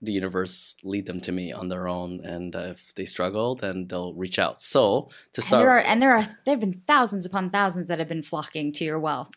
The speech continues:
Speaker 2: Let's just put it that way.
Speaker 1: Yeah.
Speaker 2: Looking for
Speaker 1: <laughs>
Speaker 2: this. Okay. So I'm gonna, I'm gonna take you back. Okay.
Speaker 1: Okay.
Speaker 2: You do, uh, the Costco, you've got these events. You start with, uh, let's go, like, quickly through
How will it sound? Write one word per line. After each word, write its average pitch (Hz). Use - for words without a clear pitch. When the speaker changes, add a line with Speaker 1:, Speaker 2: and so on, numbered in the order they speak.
Speaker 2:
Let's 180
just 185
put 170
it 151
that 123
way. 107
Speaker 1:
Yeah. 147
Speaker 2:
Looking 208
for 175
Speaker 1:
<laughs> 139
Speaker 2:
this. -
Okay. -
So 240
I'm 254
gonna, 277
I'm 240
gonna 247
take 196
you 160
back. 113
Okay. 185
Speaker 1:
Okay. -
Speaker 2:
You 202
do, 247
uh, 180
the 185
Costco, 185
you've 170
got 170
these 180
events. 190
You 180
start 180
with, 175
uh, -
let's 233
go, 320
like, 262
quickly 247
through 190